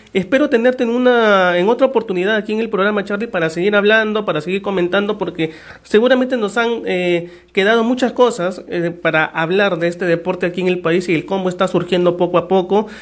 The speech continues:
Y agradecerte nuevamente por haber aceptado la entrevista, por haber estado aquí en el programa,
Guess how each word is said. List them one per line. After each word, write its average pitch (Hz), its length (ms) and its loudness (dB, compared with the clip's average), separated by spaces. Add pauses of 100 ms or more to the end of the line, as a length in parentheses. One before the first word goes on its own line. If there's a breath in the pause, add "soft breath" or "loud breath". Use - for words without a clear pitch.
(280 loud breath)
Y 175 580 2 (100)
agradecerte 185 680 2
nuevamente 202 800 0
por 196 380 0
haber 175 240 2
aceptado 185 380 0
la 180 60 2
entrevista, 185 520 0
por 160 140 2
haber 175 160 2
estado 180 260 0
aquí 180 180 -2
en 190 60 -2
el 190 100 0
programa, 208 500 2